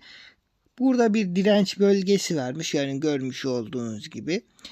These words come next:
Bir geri çekilme durumunda bakın otuz dokuz on sekize gelene kadar beklemem gerektiğini günlük olarak görebiliyorum. Yani otuz dokuz on sekize kadar sabırlı olup beklersem arkadaşlar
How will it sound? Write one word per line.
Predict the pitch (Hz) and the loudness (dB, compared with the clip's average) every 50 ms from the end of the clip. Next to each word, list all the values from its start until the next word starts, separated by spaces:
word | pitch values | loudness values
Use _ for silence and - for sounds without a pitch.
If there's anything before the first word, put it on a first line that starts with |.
| - - - _ _ _ | -20 -20 -20 _ _ _
Bir | - 226 240 | 2 2 4
geri | 226 202 208 247 254 269 330 - | 4 4 4 6 6 6 6 6
çekilme | - - 240 220 - - - 196 185 180 180 165 160 160 160 | 6 4 4 4 2 0 0 2 2 2 2 2 0 0 2
durumunda | 202 233 247 226 202 175 165 165 156 156 156 170 214 220 202 | 2 4 6 6 4 4 4 0 -2 -2 0 2 2 2 4
bakın | 196 170 - - 110 - | 2 0 -2 -6 -10 -4
otuz | - 180 190 185 - 247 262 247 208 | 0 0 0 0 2 0 0 2 4
dokuz | 269 247 247 - - 294 294 294 | 4 4 4 4 0 0 0 2
on | - 220 214 214 | 4 4 4 4
sekize | 190 - - 180 170 - 170 165 160 156 | 2 2 0 -2 -2 -2 -4 -2 -2 -2
gelene | 151 170 202 208 208 196 190 180 | 2 4 4 4 6 4 2 0
kadar | - - 175 170 175 196 208 208 185 | 2 0 0 2 4 2 2 4 4
beklemem | 202 202 196 _ - 196 185 180 170 160 156 | 4 4 2 _ 0 2 2 2 2 0 -2
gerektiğini | 151 160 175 175 170 165 147 - _ - 165 165 185 196 175 | 0 0 2 4 4 2 0 -2 _ -2 0 0 0 0 0
günlük | 160 180 175 180 180 165 156 | -2 0 0 0 0 0 -2
olarak | 147 135 135 147 160 180 202 208 196 196 | -2 -2 0 0 2 2 2 2 0 _
görebiliyorum. | - 196 180 175 175 170 160 156 151 151 151 143 139 147 | 2 2 4 4 4 2 0 0 0 0 0 0 0 -4
Yani | 143 143 143 135 | -6 -6 -6 -4
otuz | 104 131 208 196 - 240 226 226 | -2 -2 -2 -2 -4 -8 -2 -2
dokuz | 254 247 262 320 240 | 0 0 0 0 2
on | 185 175 170 165 | 2 2 2 0
sekize | 160 - 143 143 - - 160 156 156 151 147 - - - - - - - _ _ _ | -2 -4 -8 -8 -6 -4 -4 -2 0 -2 -2 -4 -10 -20 -20 -20 -20 -20 _ _ _
kadar | - 196 185 170 170 175 180 180 - _ _ | -2 0 2 4 4 2 2 0 -6 _ _
sabırlı | - - - 214 214 208 190 214 202 196 190 | -10 0 4 4 4 6 6 4 6 6 6
olup | 175 160 151 170 190 - _ _ _ _ _ _ _ _ _ _ | 6 6 4 2 0 -2 _ _ _ _ _ _ _ _ _ _
beklersem | - 196 196 185 _ - 220 202 185 170 - 170 151 143 | 4 4 4 2 _ 2 4 4 4 2 0 -2 -2 -2
arkadaşlar | 143 143 131 - 127 127 127 131 - - - 214 233 | -4 -4 -4 -4 -4 -4 -4 -4 -4 0 2 2 2